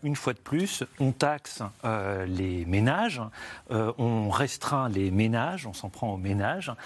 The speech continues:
alors que les plus gros consommateurs, ce sont les agriculteurs, et pas que les agriculteurs. Les centrales électriques aussi consomment, alors les chiffres sont pas tout à fait établis, mais au moins douze pour cent de la ressource en eau en France. Donc il n'y a pas que les ménages qui sont responsables de la raréfaction de l'eau, mais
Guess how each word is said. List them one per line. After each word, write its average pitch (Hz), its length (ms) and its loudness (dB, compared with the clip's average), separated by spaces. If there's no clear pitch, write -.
alors 123 280 2
que - 100 0
les 156 200 4
plus 135 180 0
gros 127 160 2
consommateurs, 107 520 -2
ce - 100 -6
sont 139 240 -4
les 123 260 4
agriculteurs, 110 720 0
et 107 120 2
pas 113 220 0
que - 120 -6
les 92 140 -2
agriculteurs. 87 400 0
Les 156 140 0
centrales 120 340 0
électriques 113 460 -4
aussi 165 240 -2
consomment, 147 720 2
alors 92 240 -8
les 104 120 -2
chiffres - 360 -4
sont 101 140 -4
pas 98 100 0
tout 98 140 -2
à 110 80 -2
fait 107 140 4
établis, 117 280 0
mais 147 220 2
au 160 80 6
moins 175 240 2
douze 147 220 -2
pour - 160 -6
cent 170 100 -2
de 160 60 2
la 123 60 4
ressource 117 340 -2
en 113 100 2
eau 147 140 0
en 120 140 4
France. - 400 -2
Donc 131 220 4
il - 20 -2
n'y 143 60 2
a 147 40 2
pas 165 140 0
que 139 140 -2
les 123 100 2
ménages 147 480 2
qui - 80 -12
sont 113 140 -6
responsables 113 500 -2
de 110 60 -2
la 95 100 -2
raréfaction 107 640 0
de 98 60 6
l'eau, 151 200 4
mais 117 220 0